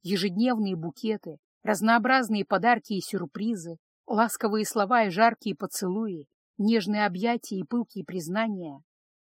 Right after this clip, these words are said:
Но я-то понимала, что у наших отношений нет будущего, и от этого в душе всё болезненно сжималось. Пропасть между нами действительно была огромна.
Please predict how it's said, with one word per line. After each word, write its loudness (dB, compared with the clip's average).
Но -4
я-то -8
понимала, -6
что 0
у 0
наших 0
отношений 0
нет 2
будущего, -10
и -10
от -8
этого -8
в -14
душе -2
всё -4
болезненно -4
сжималось. -10
Пропасть 0
между -4
нами 0
действительно -6
была 4
огромна. -2